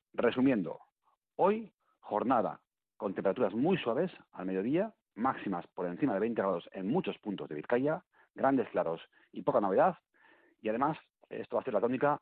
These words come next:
de los próximos días. La única excepción, que pueden aparecer algunas nubes la tarde de mañana jueves y el comienzo del viernes.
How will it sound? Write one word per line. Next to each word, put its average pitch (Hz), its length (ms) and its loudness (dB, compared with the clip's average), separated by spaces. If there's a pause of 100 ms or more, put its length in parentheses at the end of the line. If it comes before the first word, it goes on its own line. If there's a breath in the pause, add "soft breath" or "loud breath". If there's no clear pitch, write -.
(400)
de 107 140 0
los 113 140 2
próximos 113 360 -4
días. 80 300 -8 (480 soft breath)
La 92 120 2
única 131 220 0
excepción, 175 560 -2 (340)
que 107 100 -8
pueden 120 180 0
aparecer 107 300 0
algunas 123 300 0
nubes 135 280 0 (640)
la 90 280 -6
tarde 101 340 -2
de 82 100 -8
mañana 90 220 -4
jueves 117 380 -2 (560)
y 98 140 -2
el 90 120 0
comienzo 113 560 0 (100)
del 82 200 -2
viernes. 82 340 -2